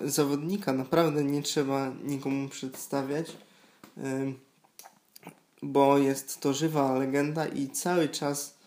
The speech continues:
e, robi coś, żeby o nim mówić, żeby było o nim głośno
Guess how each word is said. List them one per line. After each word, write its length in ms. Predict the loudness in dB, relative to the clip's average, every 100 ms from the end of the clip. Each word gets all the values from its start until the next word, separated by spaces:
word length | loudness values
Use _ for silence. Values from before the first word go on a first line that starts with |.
| -20 _ _ -20 -8
e, 240 | 0 2
robi 320 | 2 2 0
coś, 320 | -2 0 0 -2
żeby 460 | -2 -2 0 0
o 100 | 0
nim 320 | -2 -2 -4 -4
mówić, 500 | -2 0 0 -2 -4
żeby 300 | -2 0 -2
było 580 | 2 4 4 2 -2 -8
o 140 | -2
nim 260 | 0 2 2
głośno 580 | 6 6 6 2 -2